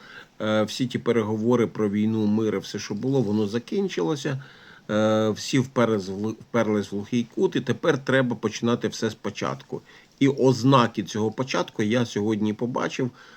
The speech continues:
проаналізувавши дві дуже цікавих заяви. Е, з вами я, Олександр Бригінець, мій канал «Бригінець на телемарафон».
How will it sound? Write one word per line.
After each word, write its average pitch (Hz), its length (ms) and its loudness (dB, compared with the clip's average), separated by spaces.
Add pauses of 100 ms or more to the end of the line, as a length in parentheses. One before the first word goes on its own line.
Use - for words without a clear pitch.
(140)
проаналізувавши 131 760 4
дві 107 220 2
дуже 110 220 2
цікавих 101 480 0
заяви. 80 540 -2 (520)
Е, 104 260 2
з 101 60 -4
вами 123 280 6
я, 104 140 4
Олександр 104 480 -2
Бригінець, 131 500 -2
мій 110 140 0
канал 110 260 0
«Бригінець 104 460 -2
на 104 60 -6
телемарафон». 113 840 -2